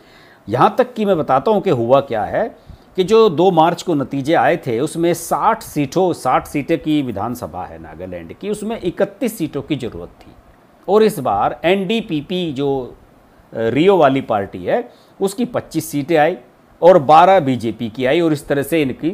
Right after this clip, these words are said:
सरकार बन गई। थर्टी सेवन इस, स्पष्ट मेजोरिटी बनती है। इस तरह से इन दोनों ने सरकार बना ली और नेफ्यू रियो ने पांचवी बार मुख्यमंत्री पद की शपथ ली, प्रधानमंत्री नरेंद्र मोदी की मौजूदगी में, जिसका वीडियो मैंने आपको शुरू में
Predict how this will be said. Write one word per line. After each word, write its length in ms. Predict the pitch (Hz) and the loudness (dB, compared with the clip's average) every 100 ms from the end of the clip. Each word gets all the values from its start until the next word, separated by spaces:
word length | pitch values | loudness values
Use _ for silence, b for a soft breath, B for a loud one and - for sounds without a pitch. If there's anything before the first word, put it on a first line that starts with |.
| 226 - | -6 -6
सरकार 480 | 151 131 110 95 | -4 -2 -2 -4
बन 240 | 92 76 64 | -6 -12 -16
गई। 140 | 65 - _ - | -20 -20 _ 0
थर्टी 260 | 147 143 156 | 0 0 -2
सेवन 380 | 135 117 131 - | -2 -2 -2 -6
इस, 280 | 135 123 - 151 | -10 -12 -12 -10
स्पष्ट 400 | - - 160 120 | -6 -4 -4 -6
मेजोरिटी 440 | 95 92 95 120 | -12 -12 -12 -10
बनती 320 | 160 143 - 139 | -8 -10 -12 -14
है। 100 | 135 b b b - | -14 b b b -6
इस 200 | 202 202 | -6 0
तरह 160 | 208 220 | 0 2
से 180 | 214 208 | 2 2
इन 120 | 185 | 2
दोनों 220 | 175 175 | 2 2
ने 140 | 175 160 | 0 0
सरकार 420 | 139 113 135 147 | -4 -2 0 2
बना 240 | 135 127 | 0 0
ली 140 | 151 185 | 2 2
और 140 | 160 | 2
नेफ्यू 400 | 135 151 - 180 | 0 -2 -2 0
रियो 260 | 143 160 190 | 2 4 4
ने 160 | 120 85 b b b b - | 2 -4 b b b b 2
पांचवी 400 | 190 226 254 233 | 2 2 2 2
बार 260 | 147 156 | 4 4
मुख्यमंत्री 680 | 160 151 - 160 139 127 139 | 4 -2 0 0 0 -4 -6
पद 200 | 113 104 | -6 -10
की 100 | - | -12
शपथ 420 | - 87 95 90 | -16 -14 -16 -10
ली, 80 | 143 262 330 - | -8 -8 -12 -16
प्रधानमंत्री 600 | 101 98 127 131 131 170 185 | -6 0 0 0 -2 -2 -2
नरेंद्र 340 | 123 127 123 | 0 -2 -2
मोदी 260 | 117 113 120 | -4 -6 -6
की 100 | 131 | -6
मौजूदगी 500 | 107 107 120 123 165 | -4 -4 -4 -2 -2
में, 120 | 190 | -2
जिसका 260 | 151 143 139 | -6 -6 -6
वीडियो 320 | 123 123 131 | -4 -2 -2
मैंने 200 | 117 113 | -4 -8
आपको 280 | 101 - 139 | -10 -10 -12
शुरू 260 | - 104 | -10 -10
में 180 | 104 165 | -8 -8